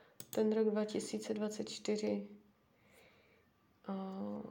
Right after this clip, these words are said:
může být uvolňující. Teď tyto dva roky to může být náročné.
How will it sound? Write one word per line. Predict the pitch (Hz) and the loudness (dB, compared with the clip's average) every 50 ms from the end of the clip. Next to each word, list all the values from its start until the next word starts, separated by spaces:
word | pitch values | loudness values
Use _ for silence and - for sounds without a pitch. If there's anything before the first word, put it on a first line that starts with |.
| 208 202 196 190 - - - | -10 -10 -12 -12 -16 -14 -8
může | 202 208 214 208 202 214 214 | -4 -4 -2 -2 -2 -2 -2
být | 208 220 214 214 | -2 -2 -2 -2
uvolňující. | 202 196 185 202 202 202 202 202 202 208 202 202 - - - - - 233 226 - - - - - - - - _ _ | -2 -4 -2 -2 0 0 0 0 0 -2 -4 -4 -6 -10 -10 -8 -8 -8 -8 -10 -14 -18 -20 -20 -20 -20 -20 _ _
Teď | - 247 240 247 - - | 6 6 6 6 4 2
tyto | - 247 240 240 226 | 2 4 6 6 6
dva | 226 226 233 226 | 6 6 4 4
roky | 226 220 220 226 214 | 4 2 2 -2 -4
to | - 214 208 | -4 -2 -2
může | 208 208 208 208 214 | 0 0 0 -2 -2
být | 214 214 202 196 | -2 -2 0 0
náročné. | 196 190 185 190 196 196 - - - 214 - - - 220 | 0 -2 -2 -2 -4 -4 -6 -4 -2 -2 0 0 -2 -4